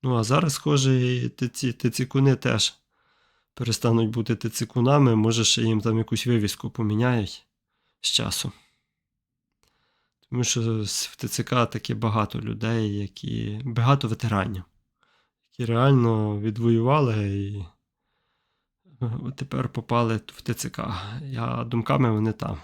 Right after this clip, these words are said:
Д-, думками вони там, на Сході боронять Україну. Так що честь і хвала цим хлопцям, які боронять Україну.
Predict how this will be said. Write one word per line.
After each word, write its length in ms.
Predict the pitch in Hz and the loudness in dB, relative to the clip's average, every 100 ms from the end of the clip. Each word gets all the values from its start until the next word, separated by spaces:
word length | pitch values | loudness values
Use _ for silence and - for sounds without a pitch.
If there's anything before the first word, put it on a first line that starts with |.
| _ _ _ _ _ _ _ _ _ | _ _ _ _ _ _ _ _ _
Д-, 320 | 127 104 107 120 | -10 -8 -8 -6
думками 420 | 120 113 123 113 | -6 -2 2 4
вони 160 | 110 110 | 4 0
там, 320 | - 170 151 | 2 2 2
на 100 | 117 | 0
Сході 340 | - 151 139 104 | -2 -2 0 0
боронять 460 | 107 117 113 104 | 0 2 0 -2
Україну. 540 | - - 104 107 95 - | -8 -6 -4 -4 -6 -10
Так 180 | - 117 | -12 -10
що 160 | - | -10
честь 400 | 123 - 123 - | -4 -2 0 -2
і 40 | - | -8
хвала 320 | - 127 113 | -4 -2 -2
цим 200 | - 123 | -2 -8
хлопцям, 580 | - 127 113 - 110 110 | -4 -6 -4 -6 -6 -6
які 340 | 110 - 123 | -10 -10 -12
боронять 520 | 120 113 113 110 107 | -6 -4 -2 -4 -6
Україну. 560 | 135 131 131 170 185 | -10 -4 0 0 0